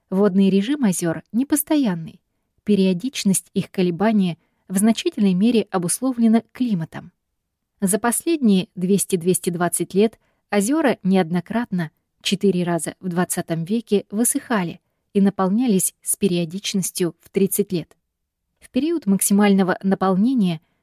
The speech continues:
озёра занимают огромные пространства – площадью пятьсот пятьдесят и двести восемьдесят пять квадратных километров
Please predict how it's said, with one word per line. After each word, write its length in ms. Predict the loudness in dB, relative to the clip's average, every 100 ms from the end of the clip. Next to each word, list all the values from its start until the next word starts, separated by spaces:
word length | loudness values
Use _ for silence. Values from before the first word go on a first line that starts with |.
| _ -2
озёра 360 | 0 2 2
занимают 580 | 2 2 2 2 2 0 -6
огромные 480 | -2 0 0 0
пространства – 800 | -2 -4 -4 -4 -4 -4 -4 -4 -6 _ _
площадью 640 | -4 -4 -2 -2 0 0 -2 _
пятьсот 400 | -4 -2 0 -2
пятьдесят 560 | -4 -6 -4 -2 -4 -6 _
и 80 | -4
двести 500 | -2 -4 -4 -2 -4 -4
восемьдесят 680 | -2 0 0 -4 -4 -4 -4
пять 280 | -4 -4
квадратных 600 | -6 -2 0 0 2 0 0
километров 600 | 2 4 2 0 -2